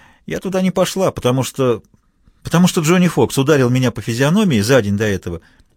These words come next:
и у меня на щеке расплылся огромный синяк». Я пыталась замазать его крем-пудрой, но отёк косметикой не прикроешь.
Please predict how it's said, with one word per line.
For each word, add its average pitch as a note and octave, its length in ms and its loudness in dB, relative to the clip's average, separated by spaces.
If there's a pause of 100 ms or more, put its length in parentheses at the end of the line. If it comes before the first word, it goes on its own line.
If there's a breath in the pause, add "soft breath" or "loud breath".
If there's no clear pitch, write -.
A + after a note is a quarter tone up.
(100)
и A2 80 -2
у B2 60 2
меня F3+ 160 2
на A3 100 0
щеке A3 320 0
расплылся F#3+ 560 0
огромный G3+ 540 0
синяк». F3+ 580 -2 (720 soft breath)
Я F3+ 160 -4
пыталась F3+ 460 0
замазать E3 420 0
его D#3 200 2
крем-пудрой, D3+ 720 -2 (360 soft breath)
но D3+ 180 0
отёк D#3+ 460 -2
косметикой C#3 640 -2
не B2+ 80 -2
прикроешь. C#3+ 600 -6